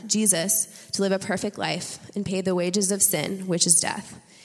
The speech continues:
He told me how at the age of thirty-three, after living this perfect life, Jesus died on the cross and rose from the grave three days later, thereby conquering sin for us once and for all. He answered every question I had with grace and humility,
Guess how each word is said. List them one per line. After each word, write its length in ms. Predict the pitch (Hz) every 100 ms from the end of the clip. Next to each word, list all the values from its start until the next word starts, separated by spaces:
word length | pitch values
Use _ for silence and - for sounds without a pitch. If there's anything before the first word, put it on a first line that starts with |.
| - - -
He 100 | 220
told 240 | 233 220
me 120 | 226
how 200 | 208 202
at 100 | 190
the 140 | 185 185
age 100 | 185
of 120 | 180
thirty-three, 720 | 190 190 220 214 175 180 190 -
after 240 | 196 196
living 280 | 196 214 190
this 140 | 180
perfect 420 | - - 202 202 -
life, 360 | - 190 - - - -
Jesus 360 | - 202 196 208
died 220 | 202 185
on 100 | 196
the 80 | 202
cross 480 | - 175 170 - -
and 180 | 202 196
rose 280 | 190 190 196
from 120 | 202
the 100 | 190
grave 320 | 185 170 - -
three 260 | - 196
days 240 | 190 190 185
later, 380 | 160 104 180 -
thereby 320 | 180 180 180
conquering 540 | 175 180 180 202 190
sin 340 | 190 180 - 185
for 180 | - 170
us 320 | 180 - - -
once 280 | 175 165 180
and 120 | 175
for 160 | - -
all. 300 | 170 208 - - _ _ _ _ - - - - 196 -
He 120 | 214
answered 240 | 214 226
every 260 | - 208 226
question 360 | - 214 - 214
I 100 | 190
had 380 | 185 170 160 196 - -
with 120 | 196 190
grace 260 | 185 190
and 100 | 196
humility, 560 | 190 180 175 156 127